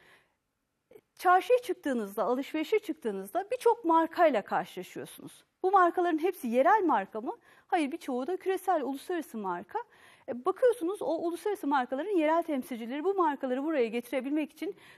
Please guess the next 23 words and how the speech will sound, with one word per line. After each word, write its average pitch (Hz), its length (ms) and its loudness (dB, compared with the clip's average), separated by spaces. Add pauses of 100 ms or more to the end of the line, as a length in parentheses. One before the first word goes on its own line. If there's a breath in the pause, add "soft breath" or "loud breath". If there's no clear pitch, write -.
(120)
dünya 311 580 6
kadar 302 320 2
paralar 226 400 -2
ödemişler. 147 580 -6
Bu 480 280 2
markanın 359 420 4
finansal 339 640 -2 (100)
değerini 269 520 0
gösteriyor. - 600 -8 (360 loud breath)
İşte - 180 0
o 508 60 6
noktada 440 520 2
baktığımızda 320 720 0 (220 soft breath)
sosyal 370 420 -2
medya 381 360 -6 (100)
bilinirliliği 349 640 4
çok 359 240 -4
arttırdığı 202 500 -2
için, - 300 -12 (440 loud breath)
tavsiyeleri 370 680 4
çok 330 240 -4
arttırdığı 208 460 -4
için 208 280 -8